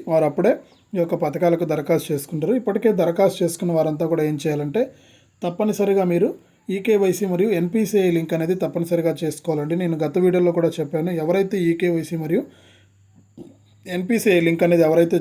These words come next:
చేసుకోరో వారికి ఎట్టి పరిస్థితుల్లోనూ డబ్బులు రావు. ఇప్పటికే మీరు గమనించి ఉంటారు, గతంలో కూడా చాలామంది, దాదాపు మన ఆంధ్రప్రదేశ్ రాష్ట్ర వ్యాప్తంగా చూసుకుంటే ఎనభై వేల మంది రైతులకైతే గతంలో డబ్బులు జమ కాలేదు. ఇక వారిలో కొద్దో గొప్ప డ-, రైతులైతే చేసుకోవడం జరిగింది ఈకేవైసీ. ఇంకా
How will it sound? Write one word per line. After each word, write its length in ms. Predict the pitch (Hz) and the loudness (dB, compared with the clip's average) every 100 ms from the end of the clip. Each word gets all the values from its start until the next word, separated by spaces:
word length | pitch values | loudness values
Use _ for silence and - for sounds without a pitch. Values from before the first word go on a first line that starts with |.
| 170 | 0
చేసుకోరో 360 | 147 - 175 185 | -4 -2 -2 2
వారికి 280 | 165 170 165 | 2 2 -2
ఎట్టి 180 | 165 | -2
పరిస్థితుల్లోనూ 600 | 185 180 175 - 175 175 165 | 0 0 0 -2 0 0 0
డబ్బులు 220 | 147 156 156 | -2 -2 0
రావు. 160 | 156 180 170 | 2 2 0
ఇప్పటికే 300 | 185 190 196 | -2 -2 0
మీరు 140 | 175 165 156 | 0 0 -2
గమనించి 320 | 151 170 165 | -4 -4 -4
ఉంటారు, 260 | 160 156 165 160 | -6 -4 -4 -4
గతంలో 340 | 143 160 160 147 | -6 -6 -6 -4
కూడా 140 | 170 277 - _ _ - | -2 -2 -6 _ _ -14
చాలామంది, 500 | 170 170 190 190 220 269 - _ - | -6 -4 -2 -2 -4 -4 -10 _ -10
దాదాపు 300 | 170 185 196 | -4 -2 -2
మన 140 | 190 165 | -2 -2
ఆంధ్రప్రదేశ్ 580 | 156 190 190 202 190 185 | 0 0 0 0 0 -2
రాష్ట్ర 260 | 151 - 175 | -6 -4 -2
వ్యాప్తంగా 340 | 165 170 165 156 | -2 -2 -4 -2
చూసుకుంటే 380 | 151 - 160 170 156 | -4 -4 -4 -2 0
ఎనభై 200 | 170 180 | 2 4
వేల 140 | 180 175 | 4 4
మంది 200 | 165 160 | 2 0
రైతులకైతే 600 | 151 160 175 170 165 175 151 | -2 0 -2 -2 -2 -2 -2
గతంలో 300 | 143 160 156 | -2 -2 -2
డబ్బులు 200 | 147 156 147 | -2 -2 -4
జమ 180 | 143 139 | -4 -2
కాలేదు. 280 | 151 147 196 339 - _ _ 214 | -2 -2 -2 -4 -10 _ _ -10
ఇక 140 | 208 | -4
వారిలో 400 | 190 185 202 202 | 2 2 4 0
కొద్దో 280 | 190 170 196 185 | 0 0 2 2
గొప్ప 220 | 170 185 | 2 2
డ-, 380 | 165 165 156 165 | 2 0 0 -2
రైతులైతే 420 | 160 160 180 170 170 165 | -2 0 0 0 -2 -2
చేసుకోవడం 400 | 165 - 175 165 | -4 -2 -2 0
జరిగింది 360 | 156 156 156 | -2 -4 -4
ఈకేవైసీ. 420 | 147 165 156 151 175 | -4 -4 -4 -4 -4
ఇంకా 180 | 170 | -2